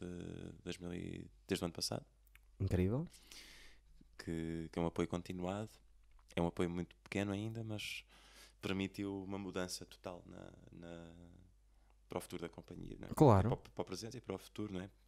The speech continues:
Speaker 1: Permitiu
Speaker 2: Sim.
Speaker 1: começar a estruturar a, a companhia.
Speaker 2: E
Speaker 1: Temos
Speaker 2: co-
Speaker 1: uma produtora <laughs> a tempo inteiro. E,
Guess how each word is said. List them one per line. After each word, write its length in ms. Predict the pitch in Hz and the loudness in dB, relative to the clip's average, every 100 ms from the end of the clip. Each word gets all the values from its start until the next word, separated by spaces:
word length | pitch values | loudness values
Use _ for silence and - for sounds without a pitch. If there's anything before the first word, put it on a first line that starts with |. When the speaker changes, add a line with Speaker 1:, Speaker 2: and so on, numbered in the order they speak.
| - - | -20 -16
Speaker 1:
Permitiu 400 | 90 90 92 87 | -4 2 2 2
Speaker 2:
Sim. 40 | - | -4
Speaker 1:
começar 360 | 98 - 98 | -4 0 0
a 40 | 92 | 0
estruturar 600 | - 92 92 95 90 90 | -4 -6 -6 -4 -2 -4
a, 180 | 90 90 - - - - - - | -6 -10 -16 -20 -20 -20 -20 -14
a 60 | 90 | -12
companhia. 680 | - 90 92 95 95 107 107 _ - _ _ _ _ _ _ - | -8 -8 -6 -6 -6 -8 -12 _ -20 _ _ _ _ _ _ 2
Speaker 2:
E 20 | |
Speaker 1:
Temos 260 | 95 92 117 | 4 6 4
Speaker 2:
co- 40 | |
Speaker 1:
uma 120 | 92 | 2
produtora 640 | 85 95 - 92 92 95 - - | 0 -4 -2 0 0 -2 -10 0
<laughs> 1040 | - - - - - - - - - - | 0 0 -6 -16 -14 -14 -14 -18 -20 -2
a 140 | 90 85 | 0 0
tempo 220 | 90 92 | -2 -4
inteiro. 480 | 92 98 107 113 120 147 - _ - - - - - - _ - | -6 -4 -4 -6 -10 -18 -20 _ -20 -20 -20 -20 -20 -20 _ -2
E, 480 | 98 98 98 98 | 2 2 2 0